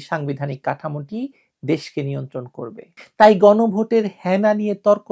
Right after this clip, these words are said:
নয়, প্রকৃত প্রশ্ন হলো, আমরা কি একটি নতুন ইউনূস সাম্রাজ্য গড়ে তুলতে দিচ্ছি, যেখানে দারিদ্র্যকে পুঁজি করে কেউ চিরস্থায়ী রাষ্ট্রপতি হওয়ার স্বপ্ন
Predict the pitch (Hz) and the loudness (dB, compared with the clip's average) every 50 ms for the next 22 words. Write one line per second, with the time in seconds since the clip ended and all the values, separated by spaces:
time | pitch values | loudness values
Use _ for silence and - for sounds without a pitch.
0 | 180 139 107 - - - _ _ _ _ _ _ _ - 214 196 - 220 208 - | -4 -4 -6 -8 -10 -14 _ _ _ _ _ _ _ -4 -4 -2 -2 -2 -2 -4
1 | 185 180 - 185 185 - - 220 202 185 220 220 226 214 - 165 175 175 190 190 | -4 -2 -2 -4 -4 -4 -6 -8 -6 -4 -4 -2 -2 -2 -2 -2 -2 -2 -4 -4
2 | - _ - 220 214 214 - - 185 - - 196 175 170 180 180 - 208 202 196 | -6 _ -8 -6 -6 -6 -6 -10 -12 -10 -8 -6 -4 -4 -4 -4 -4 -4 -4 -4
3 | 175 - _ _ _ - 214 220 226 240 247 226 - - - - 190 175 165 160 | -6 -10 _ _ _ 2 4 6 6 6 4 2 -2 -4 -6 -4 -2 -2 -2 -2
4 | 147 139 - 156 139 156 160 160 156 170 151 139 - - 131 139 139 _ _ - | -2 -4 -4 -2 0 0 0 0 0 -2 -4 -4 -6 -6 -8 -8 -10 _ _ -16
5 | - 170 160 180 208 247 254 - _ _ _ _ _ 143 170 170 - - 185 175 | -10 -8 -6 -6 -6 -6 -8 -12 _ _ _ _ _ -4 -4 -4 -2 -4 -4 -2
6 | 185 190 196 - - - _ - 160 165 175 175 160 165 196 190 - 180 180 _ | -2 -2 -2 -4 -8 -12 _ -4 -2 0 0 -2 -2 -4 -4 -4 -4 -6 -6 _
7 | 196 202 190 180 208 196 - - 202 196 202 196 - - 175 160 151 - - 185 | -4 -4 -2 -2 -4 -4 -2 0 2 2 2 0 0 0 0 0 0 -2 0 0
8 | 185 185 180 - _ - 175 170 165 160 156 - - - _ _ _ - 156 170 | 0 0 -2 -6 _ -6 -4 -4 -4 -4 -6 -8 -16 -20 _ _ _ -2 0 0
9 | 170 170 - - - 190 165 - 156 139 - 151 139 - 151 139 139 139 - - | 0 -2 -6 -8 -8 -8 -8 -8 -10 -12 -12 -14 -10 -6 -4 -4 -4 -6 -8 -10
10 | 147 139 - | -12 -12 -10